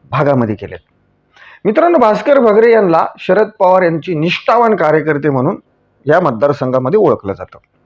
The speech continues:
ज्यावेळेस राष्ट्रवादी काँग्रेसमधले दोन शकलं झाली, राष्ट्रवादीचे दोन गट वेगवेगळे पडल्याच्या नंतर सुद्धा जे काही मोजके आणि निष्ठावान लोक पवार साहेबांबरोबर या दिंडोरी लोकसभा मतदारसंघामध्ये होते, त्यापैकी हे भास्कर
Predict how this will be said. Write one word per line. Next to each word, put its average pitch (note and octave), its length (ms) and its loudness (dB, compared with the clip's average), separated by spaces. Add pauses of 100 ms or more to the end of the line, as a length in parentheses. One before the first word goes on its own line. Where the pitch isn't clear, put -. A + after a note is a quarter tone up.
(880)
ज्यावेळेस A#3+ 420 4
राष्ट्रवादी G#3+ 460 2
काँग्रेसमधले G3 880 0
दोन F#3 280 0
शकलं F3+ 420 0
झाली, A2+ 360 -2
राष्ट्रवादीचे C#3 640 -2
दोन C3+ 260 -4
गट E3 240 -2
वेगवेगळे C#3 400 0
पडल्याच्या A#2 440 -2
नंतर A#2 280 -6
सुद्धा C#3+ 380 -2 (680)
जे F#3+ 120 2
काही G3 300 0
मोजके F3 480 0
आणि G3 180 2
निष्ठावान G3 480 0
लोक F#3+ 200 0
पवार D#3+ 260 2
साहेबांबरोबर D3 680 0
या C#3+ 100 4
दिंडोरी C#3+ 380 0
लोकसभा C3+ 340 0
मतदारसंघामध्ये B2+ 840 -4
होते, A#2+ 280 -6 (420)
त्यापैकी D3 460 0
हे B2 260 -4 (280)
भास्कर G2+ 460 -4